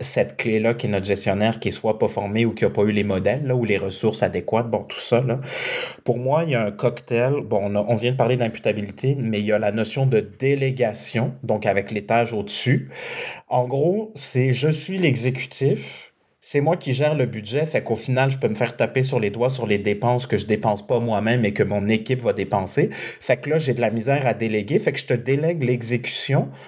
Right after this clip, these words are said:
mais la décision, je la garde parce que c'est lié à de l'argent, souvent. Donc, il y a mon rapport à l'argent ou le rapport à l'argent en général, je pense, dans l'entreprise.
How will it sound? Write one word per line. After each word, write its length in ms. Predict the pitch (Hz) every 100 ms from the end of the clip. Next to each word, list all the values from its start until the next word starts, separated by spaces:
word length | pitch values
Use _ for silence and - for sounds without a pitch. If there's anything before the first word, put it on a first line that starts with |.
| -
mais 140 | - 110
la 160 | 110
décision, 480 | 107 139 135 131 151
je 100 | 127
la 100 | 120
garde 280 | 104 123 135
parce 120 | 104
que 120 | -
c'est 140 | 98 101
lié 120 | 104
à 80 | 110
de 80 | 104
l'argent, 400 | 92 104 113 67 - _ -
souvent. 600 | - 135 113 110 131 - - - -
Donc, 420 | 117 156 180 - -
il 80 | 110
y 80 | 120
a 100 | 131
mon 200 | 123 113
rapport 420 | 113 113 143 139
à 60 |
l'argent 520 | 113 104 107 123 135 135
ou 220 | 123 123
le 120 | 117
rapport 420 | 107 120 120 151 147
à 80 |
l'argent 320 | 110 104 117 135
en 140 | 110
général, 460 | 104 127 120 113 131
je 100 | 135
pense, 260 | 120 123
dans 140 | 113 101
l'entreprise. 720 | 95 92 107 - 120 160 226